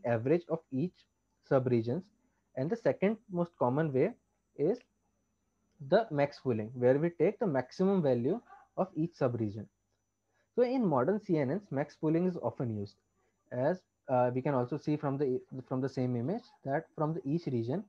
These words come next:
the maximum value is actually propagated further. The benefit of this pooling layer is that it reduces the spatial size of the representation, and it also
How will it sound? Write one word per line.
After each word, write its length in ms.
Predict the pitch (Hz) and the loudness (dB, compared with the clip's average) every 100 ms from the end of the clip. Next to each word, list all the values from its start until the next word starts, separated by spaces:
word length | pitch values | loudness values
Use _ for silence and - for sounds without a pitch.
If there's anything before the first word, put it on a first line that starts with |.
| _ _ _ | _ _ _
the 60 | 180 | 0
maximum 480 | 131 127 165 175 156 | 0 -2 -2 0 0
value 400 | 120 120 185 - | 0 0 -2 -2
is 160 | 180 170 | -4 -4
actually 380 | 117 - 160 196 - _ _ - | -8 -4 -4 -4 -8 _ _ -6
propagated 500 | 123 127 127 135 143 | -4 -2 -2 -2 -4
further. 280 | 117 104 104 - _ _ _ _ _ _ _ _ _ _ _ _ _ _ _ _ _ _ _ _ _ _ _ _ - | -4 -6 -8 -16 _ _ _ _ _ _ _ _ _ _ _ _ _ _ _ _ _ _ _ _ _ _ _ _ -6
The 60 | |
benefit 440 | 233 147 170 202 226 | 0 2 2 0 -2
of 100 | 233 | -2
this 140 | 247 | -4
pooling 400 | - 160 170 180 | -2 0 2 4
layer 220 | 170 165 160 | 4 4 2
is 220 | 131 170 - _ _ _ | -2 -2 -6 _ _ _
that 380 | 131 120 156 - _ _ _ _ - | 0 2 2 0 _ _ _ _ -4
it 180 | 247 - - | -4 -4 -10
reduces 840 | 143 135 131 156 160 220 247 254 _ _ - | -2 0 4 2 2 0 -2 -4 _ _ -6
the 80 | 208 | -6
spatial 600 | - 147 147 - 214 226 - _ | 0 0 0 2 2 2 -6 _
size 400 | - 143 127 170 | 0 4 4 2
of 160 | 160 147 | 0 4
the 100 | 160 | 4
representation, 800 | 127 131 123 131 131 110 123 175 - _ _ _ _ - | 4 2 0 0 -2 -2 -6 -10 -14 _ _ _ _ -4
and 260 | 135 180 196 | -2 -2 -2
it 100 | 180 | -2
also 540 | 147 156 - 240 240 | 0 0 0 -2 -2